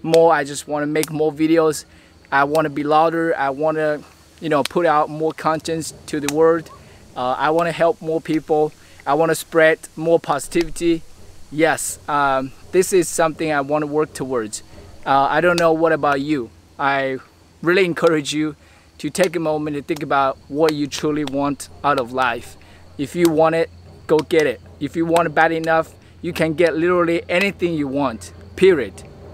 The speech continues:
You can get literally anything that you can dream of. So, yeah, what a beautiful day. I'm actually in Zhuzhou Youxian, China. Um, I never thought,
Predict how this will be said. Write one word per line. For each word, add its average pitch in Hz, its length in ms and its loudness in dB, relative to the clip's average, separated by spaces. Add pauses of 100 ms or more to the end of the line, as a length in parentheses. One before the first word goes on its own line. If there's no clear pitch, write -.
(120)
You 170 100 -4
can 170 220 0
get 165 320 4
literally 180 540 2 (120)
anything 175 600 -2 (260)
that 156 220 2
you 160 260 -8
can 143 280 -4
dream 160 260 -4
of. 110 280 -6 (560)
So, 170 320 2 (380)
yeah, 233 240 4 (340)
what 208 200 2
a - 20 -2
beautiful 185 340 -2
day. 151 220 0 (400)
I'm 160 140 0
actually 175 480 2
in 151 160 -4 (420)
Zhuzhou 185 480 0
Youxian, 175 560 -2
China. 156 460 -2 (520)
Um, 143 380 0 (300)
I 156 60 0
never 190 220 2
thought, 170 440 2